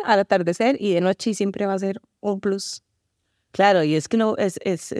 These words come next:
Speaker 2: tiene una ubicación perfecta frente a la Plaza España y desde ahí se puede observar el
Speaker 1: La
Speaker 2: Palacio,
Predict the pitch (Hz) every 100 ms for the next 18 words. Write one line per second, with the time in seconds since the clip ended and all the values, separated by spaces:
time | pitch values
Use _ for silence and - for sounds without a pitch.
0 | 170 175 185 208 226 - - 202 196 -
1 | 151 170 165 - - 196 - 208 - 185
2 | 156 147 151 - 156 185 - - 226 180
3 | 175 226 _ _ _ _ _ _ _ _
4 | 208 196 175 170 165 190 - - 196 202
5 | - 190 175 170 165 165 165 - _ _
6 | _ _ _ _ _ _ 196 240 214 202
7 | 190 190 196 196 190 220 220 208 196 190